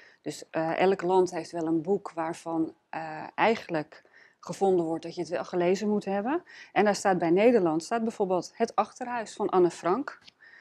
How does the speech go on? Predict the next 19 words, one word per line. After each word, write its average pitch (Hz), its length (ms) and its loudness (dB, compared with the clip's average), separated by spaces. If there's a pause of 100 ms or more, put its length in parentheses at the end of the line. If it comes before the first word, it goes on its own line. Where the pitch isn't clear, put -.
(180)
Maar 214 140 10
als 202 120 8
je 226 100 2
bijvoorbeeld 196 400 0
kijkt 190 440 2
bij, 170 480 4
eh, 156 180 -4
Spanje, 247 600 6 (320)
staat 196 580 2
Don 254 140 8
Quixote 269 460 -4 (220)
van 202 180 -8
La 185 100 -2
Mancha. 196 520 -4 (1600)
Als - 80 -20
ik 226 60 -6
een 226 100 2
bladzijde 190 380 0
terugblader, 208 880 -8